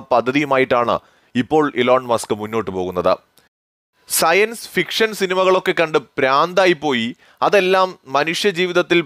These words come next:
പ്രാവർത്തികമാക്കാൻ ഇറങ്ങി പുറപ്പെട്ട ഇലോൺ മസ്ക് ഒരു പരിധിവരെ വിജയിച്ചു എന്ന് തന്നെ പറയാം. ഡ്രൈവർ ഇല്ലാതെ ഓടുന്ന ടെസ്ല എന്ന വാഹനങ്ങളും ചൊവ്വാ ദൗത്യങ്ങളും ബഹിരാകാശ ദൗത്യങ്ങളും അതുപോലെ തന്നെ ന്യൂറോ ടെക്നോളജിയും ഒക്കെ കൊണ്ട്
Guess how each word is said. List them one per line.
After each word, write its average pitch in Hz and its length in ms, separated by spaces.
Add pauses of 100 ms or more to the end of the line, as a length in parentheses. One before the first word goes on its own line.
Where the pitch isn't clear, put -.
പ്രാവർത്തികമാക്കാൻ 156 1160
ഇറങ്ങി 139 340
പുറപ്പെട്ട 147 560
ഇലോൺ 131 280
മസ്ക് 123 440 (260)
ഒരു 117 240
പരിധിവരെ 151 540
വിജയിച്ചു 160 440
എന്ന് 139 260
തന്നെ 113 120
പറയാം. 90 400 (680)
ഡ്രൈവർ 196 440
ഇല്ലാതെ 214 340
ഓടുന്ന 185 540 (160)
ടെസ്ല 147 300
എന്ന 175 240
വാഹനങ്ങളും 143 800 (300)
ചൊവ്വാ 165 380
ദൗത്യങ്ങളും 160 720 (200)
ബഹിരാകാശ 160 640
ദൗത്യങ്ങളും 151 720 (240)
അതുപോലെ 156 440
തന്നെ 156 160
ന്യൂറോ 151 400
ടെക്നോളജിയും 156 800
ഒക്കെ 147 140
കൊണ്ട് 135 420